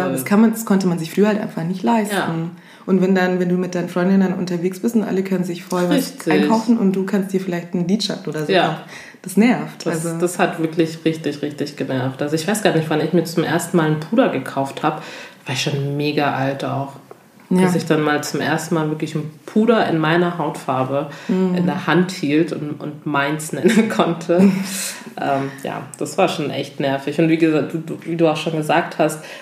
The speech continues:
Speaker 1: in Frankreich und in England und so war das natürlich ganz anders. Vor allem auch Frankreich. Ich meine, in Frankreich leben halt einfach auch
Speaker 2: Ja, da ist die
Speaker 1: mehr
Speaker 2: African Community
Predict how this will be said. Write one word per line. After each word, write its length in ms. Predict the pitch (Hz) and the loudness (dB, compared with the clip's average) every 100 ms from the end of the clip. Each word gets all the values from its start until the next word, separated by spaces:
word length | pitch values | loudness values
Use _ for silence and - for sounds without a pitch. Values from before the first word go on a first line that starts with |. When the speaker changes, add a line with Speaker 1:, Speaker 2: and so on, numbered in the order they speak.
| - | -16
Speaker 1:
in 160 | - 151 | -8 -8
Frankreich 760 | - 143 170 180 160 151 151 | 0 2 2 2 4 4 2
und 60 | 160 | -2
in 120 | 147 | -4
England 380 | - 156 156 156 | -2 0 0 -2
und 100 | 151 | -4
so 120 | 151 | -4
war 120 | 143 | -2
das 160 | 143 165 | -2 -4
natürlich 440 | 135 - 151 151 - | -8 -4 -4 -2 -4
ganz 240 | 143 151 | -4 -4
anders. 440 | - 156 156 156 | -4 -2 -2 -2
Vor 120 | - 160 | 0 2
allem 100 | 135 | 2
auch 120 | - | -2
Frankreich. 640 | - 143 165 180 139 143 | -4 0 2 2 0 0
Ich 160 | 147 - | -4 -6
meine, 140 | 147 | -6
in 60 | 143 | -6
Frankreich 460 | - 156 151 135 | -6 -6 -4 -6
leben 220 | 147 147 151 | -4 -4 -4
halt 100 | 139 | -4
einfach 340 | 139 139 - | -4 -6 -6
auch 200 | - - | -4 0
Speaker 2:
Ja, 260 | 180 170 170 | 0 2 4
da 80 | |
ist 200 | 175 190 | 4 4
die 100 | 185 | 4
Speaker 1:
mehr 220 | - 143 139 | 4 4 4
Speaker 2:
African 200 | 175 165 | 4 2
Community 320 | - 175 185 | 2 4 4